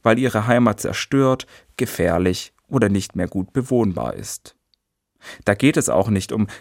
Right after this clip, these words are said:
ganz oder gar nicht, alle können kommen oder keiner. Natürlich wären mehr als hundert Millionen Menschen, die laut der Hilfsorganisation Brot für die Welt auf der Flucht sind, für Deutschland zu viel.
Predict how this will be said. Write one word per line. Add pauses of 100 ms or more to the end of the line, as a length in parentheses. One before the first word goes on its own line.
ganz
oder
gar
nicht, (200)
alle
können
kommen
oder
keiner. (720)
Natürlich
wären
mehr
als
hundert
Millionen
Menschen, (260)
die
laut
der
Hilfsorganisation
Brot
für
die
Welt
auf
der
Flucht
sind, (240)
für
Deutschland
zu
viel.